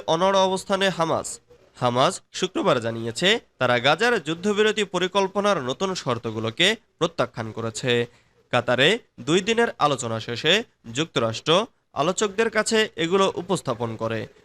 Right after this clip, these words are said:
দশ মাসেরও বেশি সময় ধরে চলমান গাজা সংঘাতে যুদ্ধবিরতির জন্য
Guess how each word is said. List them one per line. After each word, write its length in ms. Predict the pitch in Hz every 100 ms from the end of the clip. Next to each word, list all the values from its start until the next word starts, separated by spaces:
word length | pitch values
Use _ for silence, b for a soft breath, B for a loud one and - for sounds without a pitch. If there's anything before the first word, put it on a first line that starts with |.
| _
দশ 240 | - 147 214
মাসেরও 380 | 214 233 220 196
বেশি 280 | 127 131
সময় 320 | 113 107 110 113
ধরে 360 | 123 127 190 226 _ -
চলমান 440 | 156 196 214 196
গাজা 240 | 135 127 117
সংঘাতে 640 | 123 113 113 113 156 220 - _
যুদ্ধবিরতির 800 | 120 160 175 214 220 160 - 110
জন্য 440 | 107 113 117 165